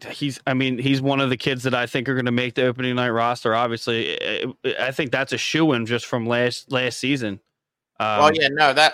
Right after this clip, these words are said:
Speaker 2: I, I'm, I wasn't saying he wasn't gonna make the roster or was on, even on the edge. He's definitely on the Flyers roster next
Speaker 1: Yeah.
Speaker 2: year. There's no ifs, ands,
Speaker 1: Yeah.
Speaker 2: or buts about that. I was just saying, as another kid,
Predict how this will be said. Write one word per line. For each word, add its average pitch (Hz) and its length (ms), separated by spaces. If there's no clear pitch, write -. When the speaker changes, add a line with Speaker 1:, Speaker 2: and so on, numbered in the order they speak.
Speaker 2:
I, 160 220
I'm, 170 160
I 160 140
wasn't 160 300
saying 127 300
he 120 60
wasn't 120 320
gonna 104 140
make 104 160
the 101 80
roster 107 340
or 92 240
was 95 160
on, 120 220
even 117 320
on 104 100
the 101 140
edge. 110 220
He's 151 200
definitely 110 460
on 113 180
the 95 60
Flyers 92 360
roster 92 420
next 78 220
Speaker 1:
Yeah. 98 120
Speaker 2:
year. - 100
There's 104 140
no 113 160
ifs, 110 180
ands, 104 200
Speaker 1:
Yeah. 98 60
Speaker 2:
or 98 40
buts 104 260
about 90 260
that. 95 220
I 135 80
was 135 160
just 131 180
saying, 117 300
as 110 280
another 131 420
kid, 143 400